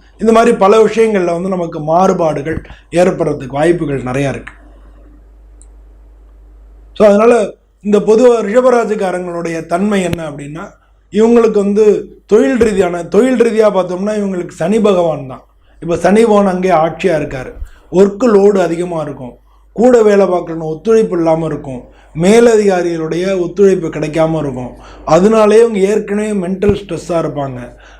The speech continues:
அதனாலேயே இந்த சுக்கிரன் நீசமாகும் போது அவங்களுக்கு உடல்நிலை பாதிப்புகளும் வரதுக்கு வாய்ப்புகள் நிறையா இருக்கு. பொதுவா ரிஷபராசி அன்பர்களை பொறுத்தளவுல அவங்களுக்கு இந்த, இப்ப ஜென்ம குரு வேற இருக்கு.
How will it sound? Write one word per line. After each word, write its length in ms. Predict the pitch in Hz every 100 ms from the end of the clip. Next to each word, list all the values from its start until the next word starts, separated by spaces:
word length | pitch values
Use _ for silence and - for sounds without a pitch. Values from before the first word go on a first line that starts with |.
| -
அதனாலேயே 840 | 156 196 220 202 180 190 220 - - _
இந்த 160 | 180 165
சுக்கிரன் 420 | 190 185 226 190
நீசமாகும் 640 | 190 196 185 170 156 147
போது 200 | 165 185
அவங்களுக்கு 420 | 156 156 151 143
உடல்நிலை 420 | 156 190 185 170
பாதிப்புகளும் 720 | 143 135 147 165 156 135 156 156
வரதுக்கு 220 | 135 131
வாய்ப்புகள் 500 | 127 135 127 131 123
நிறையா 260 | 127 127
இருக்கு. 220 | 120 - - - - - - - - - - - - - - - - - -
பொதுவா 360 | 214 262 254 226
ரிஷபராசி 520 | 220 254 254 240 220 202
அன்பர்களை 440 | 202 196 185 180
பொறுத்தளவுல 720 | 175 180 180 180 185 175 170 - _ _ -
அவங்களுக்கு 500 | 185 208 190 185 185
இந்த, 460 | 202 185 175 170
இப்ப 280 | 180 - 240
ஜென்ம 440 | 202 185 220 240 226
குரு 220 | 208 185
வேற 200 | 156 143
இருக்கு. 340 | 131 123 -